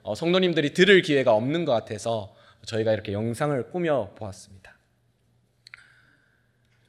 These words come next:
그런데 실제로 우리들의 삶을 돌아보면 이렇게 극화된, 미화된 이 친구들의 삶과 별반 다르지 않습니다. 뭐 악기를 배운다고, 먹을 것 때문에,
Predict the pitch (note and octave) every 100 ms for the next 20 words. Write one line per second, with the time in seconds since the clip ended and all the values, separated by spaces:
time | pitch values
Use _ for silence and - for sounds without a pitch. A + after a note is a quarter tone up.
0 | _ _ _ _ _ _ - - F3+ G#3+
1 | G3+ B3+ B3 B3+ F3+ D#3 G3+ A3+ G3+ F#3
2 | F#3 F#3+ F3+ E3+ F#3 D3+ C3+ C#3+ C3 A2
3 | G#2 A#2+ B2+ C3+ A#2+ A2 A2 - D#3+ -
4 | _ _ _ - F#3+ F#3 F3+ C#3 A2 G2
5 | G#2 B2+ D3+ E3+ F3 F3 D3+ - A3+ G3+
6 | F3 C#3+ C3 C3 B2 B2+ A2 F#2+ - -
7 | C#3+ D#3 F#3 F#3 D#3 A#2+ A#2 C3+ G#2 G2
8 | - G#2 F#2+ F#2 F#2+ _ G#2 G#2 C3 D3
9 | C3 C3+ C3+ C#3 A2+ A2+ G3+ - - _
10 | - F3 F3+ - B2 A#2 A2+ A2 G2+ G2